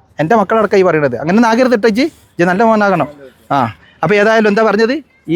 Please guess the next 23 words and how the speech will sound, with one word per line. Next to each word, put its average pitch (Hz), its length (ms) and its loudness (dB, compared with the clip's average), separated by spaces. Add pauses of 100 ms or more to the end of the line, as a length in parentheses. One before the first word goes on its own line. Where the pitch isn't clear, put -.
അടിച്ച 156 280 -4
അടയാളൊക്കെ 170 360 0
കാണിച്ചു 151 220 -2
കൊടുത്തു. 139 220 -2 (180)
റസൂലുള്ള 170 280 -2
കരഞ്ഞു. 165 260 2 (400)
അങ്ങനെ 160 320 2 (1400)
സയ്യിദിന 151 320 2 (280)
ഉമർ 165 200 2
ഇബ്നുൽ 156 200 0
ഖത്താബ് 143 360 0
റളിയല്ലാഹു 139 500 0
തആല 135 200 0
അൻഹുവിനെ 131 360 0 (380)
ഈ 143 100 0
ജൂതൻ്റെ 139 320 2
അടുത്തേക്ക് 131 280 -2
അയക്കുകയാണ്. 123 320 -2 (1400)
അയച്ചിട്ട് 156 360 0
പറഞ്ഞു, 147 220 0 (440)
"നിങ്ങളെ 151 240 0 (100)
അടിമയാണല്ലേ, 135 520 0 (840)
അദ്ദേഹത്തിന് 147 500 0